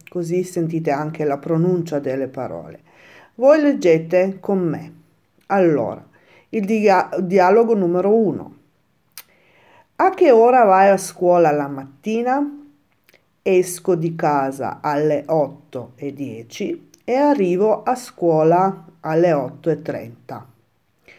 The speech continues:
Penso che abbiamo capito tutti queste due frasi. Dialogo numero due.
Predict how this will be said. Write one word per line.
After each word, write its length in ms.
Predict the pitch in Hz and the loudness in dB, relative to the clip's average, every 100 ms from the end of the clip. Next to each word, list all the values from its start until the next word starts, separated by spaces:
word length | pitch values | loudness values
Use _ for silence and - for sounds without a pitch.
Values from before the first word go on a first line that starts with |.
| _ _ _ _ _ | _ _ _ _ _
Penso 420 | - 220 214 262 247 | 0 2 4 2 2
che 240 | 185 180 | 4 6
abbiamo 400 | 180 170 156 175 | 6 4 2 0
capito 520 | 170 165 156 - 160 | -4 -6 -10 -4 -6
tutti 600 | 160 131 - _ 156 160 165 - - _ _ _ _ _ _ | -4 -12 -12 _ -6 -4 -6 -12 -20 _ _ _ _ _ _
queste 400 | 160 147 165 147 | -10 -6 -6 -6
due 400 | 143 139 131 127 | -6 -6 -6 -10
frasi. 500 | - 76 69 - _ _ _ _ _ - - _ - _ _ | -14 -18 -20 -20 _ _ _ _ _ -20 -20 _ -20 _ _
Dialogo 600 | 175 208 220 240 269 262 | -4 2 4 6 4 2
numero 420 | 233 214 214 254 | 0 0 2 2
due. 540 | 196 160 143 127 90 | 0 -2 -2 -2 -6